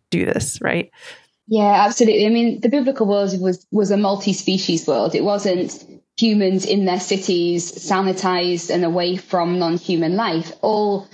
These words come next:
Speaker 2: m-, multiple species were living together. Even if you kind of look at the archaeology of Israelite households, you'd have a space for your non-human animals,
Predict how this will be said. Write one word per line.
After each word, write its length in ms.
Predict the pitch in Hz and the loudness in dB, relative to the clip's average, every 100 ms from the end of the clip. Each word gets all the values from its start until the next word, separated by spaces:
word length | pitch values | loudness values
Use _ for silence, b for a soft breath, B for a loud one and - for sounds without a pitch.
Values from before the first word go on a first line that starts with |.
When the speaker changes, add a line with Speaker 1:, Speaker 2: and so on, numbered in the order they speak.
| B - | B -2
Speaker 2:
m-, 220 | 208 208 | 0 2
multiple 420 | 226 233 226 214 | 0 -2 -2 -2
species 540 | 196 - 190 - 185 180 | -2 -2 0 0 0 0
were 80 | |
living 260 | 180 180 180 | 0 0 0
together. 360 | 175 180 190 175 | 0 -2 0 0
Even 260 | - 247 220 | 0 0 0
if 140 | 214 | 0
you 100 | 208 | -2
kind 220 | 202 196 | 0 -2
of 140 | 185 196 | 0 -2
look 160 | 190 | -2
at 100 | 190 | -2
the 120 | 190 | 0
archaeology 640 | 185 180 190 175 175 185 170 | 0 0 0 0 0 0 0
of 240 | 170 175 | 0 0
Israelite 360 | 165 180 180 165 | -2 -2 -2 -2
households, 640 | - 247 247 - 160 165 | -2 -2 -2 -2 -2 0
you'd 100 | 190 180 | -2 -2
have 200 | 196 170 | -2 -2
a 60 | |
space 380 | 175 202 180 - | -2 -2 -2 -2
for 80 | - | -2
your 280 | 185 165 165 | 0 2 0
non-human 460 | 180 175 170 175 | 0 0 0 0
animals, 580 | 165 165 165 160 165 - | 0 0 0 0 -2 -6